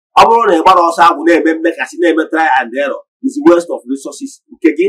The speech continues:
and resources ndị iji amụ ọrụ. O nwere ike itake you ten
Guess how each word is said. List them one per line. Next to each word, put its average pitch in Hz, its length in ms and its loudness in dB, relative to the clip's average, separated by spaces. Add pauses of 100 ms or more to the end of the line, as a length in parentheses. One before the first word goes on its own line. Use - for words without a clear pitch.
and - 180 -2
resources 269 400 -4
ndị 165 260 -4
iji 180 180 -2
amụ 147 260 4
ọrụ. 135 240 -4 (680)
O 185 40 4
nwere 349 200 8
ike 339 160 2
itake 330 320 4
you 247 140 -16
ten 311 200 4